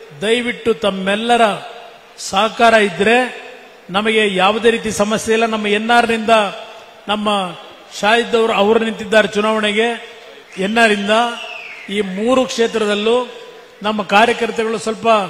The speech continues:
ಹೆಚ್ಚಿನ ರೀತಿಯಲ್ಲಿ ಶ್ರಮ ವಹಿಸಿದ್ರೆ, ಯಾಕೆಂದ್ರೆ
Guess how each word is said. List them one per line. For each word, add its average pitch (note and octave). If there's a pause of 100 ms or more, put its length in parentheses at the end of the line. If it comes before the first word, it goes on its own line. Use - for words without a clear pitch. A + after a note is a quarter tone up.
(520)
ಹೆಚ್ಚಿನ A#3+
ರೀತಿಯಲ್ಲಿ A3+
ಶ್ರಮ G#3
ವಹಿಸಿದ್ರೆ, A3
ಯಾಕೆಂದ್ರೆ -